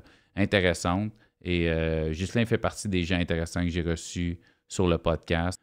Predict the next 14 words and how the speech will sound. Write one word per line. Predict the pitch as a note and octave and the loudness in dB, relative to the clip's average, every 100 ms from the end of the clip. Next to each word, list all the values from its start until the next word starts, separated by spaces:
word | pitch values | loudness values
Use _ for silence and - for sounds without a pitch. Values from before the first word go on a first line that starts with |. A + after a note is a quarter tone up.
| _ - | _ 0
Encore | F#2+ A2+ A#2 | 6 8 8
une | G#2+ | 8
fois, | A#2+ A#2+ | 8 6
je | G2+ | 6
me | F#2+ | 4
répète, | F#2+ - G#2+ G#2+ - | 4 6 6 4 2
avant | F#2 F2 | 2 2
chaque | - G2 | 2 0
podcast, | - F#2+ - G#2 G#2 G#2+ - | 4 2 4 2 4 2 -2
j'endosse | F2 F2 F2 F2+ | 0 2 4 0
pas | - F#2+ | 0 0
nécessairement | F2+ G2 - F2+ G2+ F#2+ F#2+ F#2 - - | 0 -2 -2 -2 0 0 0 -2 -8 -12
les | - F#2 | 0 2
gestes, | F2 G2+ A2 A2 - | 4 6 6 4 -4